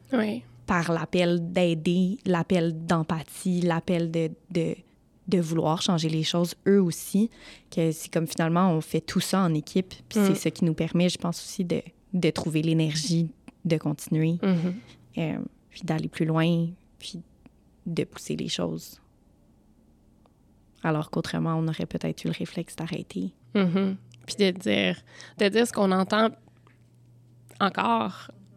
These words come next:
Speaker 1: on plaidera pas la violence conjugale parce que, euh, on, on va obtenir des droits, on va conserver vos droits plus facilement, on va, on va vous éviter, euh, d'avoir l'air, euh,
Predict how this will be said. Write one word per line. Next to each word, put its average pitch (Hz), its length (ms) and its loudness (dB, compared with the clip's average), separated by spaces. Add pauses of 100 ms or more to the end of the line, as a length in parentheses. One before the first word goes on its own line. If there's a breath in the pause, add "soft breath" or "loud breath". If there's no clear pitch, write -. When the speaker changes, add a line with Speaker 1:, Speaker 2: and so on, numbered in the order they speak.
(140)
Speaker 1:
on 208 100 0
plaidera 202 300 -2
pas - 160 0
la 202 120 2
violence 175 340 2
conjugale 185 500 2
parce 185 240 -6
que, - 100 -4
euh, 185 420 0 (840 loud breath)
on, 175 400 -2 (160)
on 190 80 -2
va 190 120 2
obtenir 185 480 2
des 180 120 2
droits, 180 480 2
on 180 80 2
va 175 180 2
conserver 190 580 2
vos 180 160 0
droits 175 220 0
plus - 140 -8
facilement, 185 720 0 (440 loud breath)
on 175 160 2
va, 170 640 0 (160)
on 180 140 -2
va 165 680 -2 (160)
vous 185 360 2
éviter, 180 760 2
euh, 160 360 -2 (1040 loud breath)
d'avoir 160 360 0
l'air, 175 440 0
euh, 170 560 -8